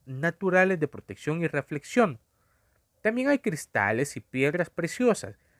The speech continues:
que tienen la capacidad de protegernos del mal de ojo y los ataques espirituales. Puedes conseguir uno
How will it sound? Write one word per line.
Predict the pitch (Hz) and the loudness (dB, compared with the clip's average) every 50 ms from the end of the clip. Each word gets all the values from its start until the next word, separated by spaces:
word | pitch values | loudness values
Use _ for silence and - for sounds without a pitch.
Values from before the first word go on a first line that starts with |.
| _ _ - | _ _ -4
que | - 123 | -4 -2
tienen | 113 - 131 131 156 165 | -2 -2 -2 0 2 4
la | 170 160 | 4 2
capacidad | - - 123 - - 110 - 127 117 120 131 139 | 4 2 -2 -2 -2 -6 -2 0 2 4 4 4
de | 147 143 | 4 2
protegernos | - 110 110 - 101 98 - 120 120 127 139 139 | 0 -8 -8 -8 -8 -4 -2 -2 -2 0 -2 -4
del | 123 110 107 | -4 -4 -2
mal | 107 107 113 113 | -2 -2 -2 0
de | 107 107 | -2 -2
ojo | 98 101 98 - - - - _ _ _ _ _ _ _ _ - | -2 -2 -4 -4 -6 -14 -16 _ _ _ _ _ _ _ _ -6
y | - 185 | -2 2
los | 185 190 190 - - _ _ _ _ _ - | 2 2 2 0 -4 _ _ _ _ _ -4
ataques | 143 147 - _ - 170 170 165 - 196 - - | -4 -4 -4 _ 0 2 2 2 -2 -8 -8 -8
espirituales. | 185 - - - - 123 107 101 - - 135 117 85 82 - - - - _ _ _ _ _ _ _ _ _ _ _ _ _ _ _ _ _ _ _ _ _ - | -10 -10 -10 -8 -6 -6 -6 -6 -4 2 2 2 2 2 -4 -12 -20 -20 _ _ _ _ _ _ _ _ _ _ _ _ _ _ _ _ _ _ _ _ _ 2
Puedes | - 277 302 320 - - | 4 4 4 4 2 0
conseguir | 202 156 135 - 131 117 117 117 | -4 -4 -2 -2 0 2 2 4
uno | 151 208 220 147 107 95 101 | 4 4 2 2 -2 -6 -12